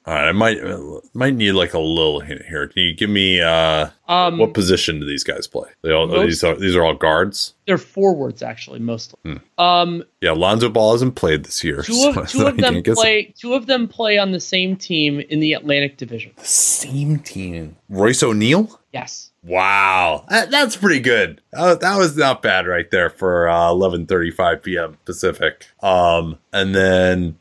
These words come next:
Speaker 1: is Ben Simmons the other one?
Speaker 2: No, Dorian Finney-Smith. I don't think Ben Simmons has played three hundred minutes.
Speaker 1: Oh, oh yeah, sorry, sorry.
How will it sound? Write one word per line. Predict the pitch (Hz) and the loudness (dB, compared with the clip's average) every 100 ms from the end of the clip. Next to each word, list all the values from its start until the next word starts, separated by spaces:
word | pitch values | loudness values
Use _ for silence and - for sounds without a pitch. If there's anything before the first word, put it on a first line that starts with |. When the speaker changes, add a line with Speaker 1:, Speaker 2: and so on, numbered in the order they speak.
| - | -8
Speaker 1:
is | 107 | -8
Ben | 82 107 104 | 0 0 2
Simmons | 113 113 110 | 0 0 2
the | 98 | 4
other | 113 | 4
one? | 135 139 _ | 4 -2 _
Speaker 2:
No, | 180 175 175 120 - | -2 0 0 -2 -4
Dorian | 175 175 170 | -2 -2 -4
Finney-Smith. | 180 156 165 143 - _ | -6 -8 -6 -6 -8 _
I | 175 | -2
don't | 202 202 | -2 -2
think | 196 | -4
Ben | 190 170 | -4 -6
Simmons | 175 160 151 | -8 -12 -12
has | 139 | -14
played | - 143 139 | -8 -8 -8
three | 143 | -10
hundred | 123 120 | -10 -10
minutes. | 113 110 _ | -12 -18 _
Speaker 1:
Oh, | 120 110 - | 0 0 2
oh | 104 | 0
yeah, | 87 78 76 | 2 0 0
sorry, | - 80 71 | -2 -2 -2
sorry. | 76 71 | -8 -10